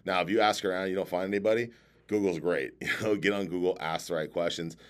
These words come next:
You can find company ratings and hit people up, and you can find a lot of, about a company online after you Google them. At the same time, like, it's a really good idea to always go back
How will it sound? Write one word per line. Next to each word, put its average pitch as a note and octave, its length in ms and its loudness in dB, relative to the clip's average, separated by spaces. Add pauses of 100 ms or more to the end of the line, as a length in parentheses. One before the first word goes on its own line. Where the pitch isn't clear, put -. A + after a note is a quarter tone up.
(160)
You G#2+ 120 -4
can G#2+ 180 -2
find F#2+ 320 -2
company F2 260 -2
ratings D#2+ 460 -4
and D2+ 120 -8
hit D#2+ 140 -8
people D2+ 300 -8
up, D2 180 -4
and D2 120 -10
you D#2+ 140 -6
can F2 180 -6
find E2 280 -6
a D2+ 40 -6
lot E2 340 -4
of, D2+ 160 -8
about D2+ 200 -6
a D2 40 -8
company D2 360 -10
online C#2 640 -8
after D2+ 300 -6
you C#2+ 120 -8
Google E2+ 300 -2
them. F#2 240 -2 (520)
At F#2+ 140 2
the F#2 80 -2
same A2+ 340 0
time, G2 500 -2
like, F2 180 -4
it's E2 140 -6
a F2 60 -2
really E2+ 300 -2
good E2 160 -2
idea D#2 200 -2
to C#2 60 -4
always D#3 400 0
go G#2+ 160 4
back D#2 580 0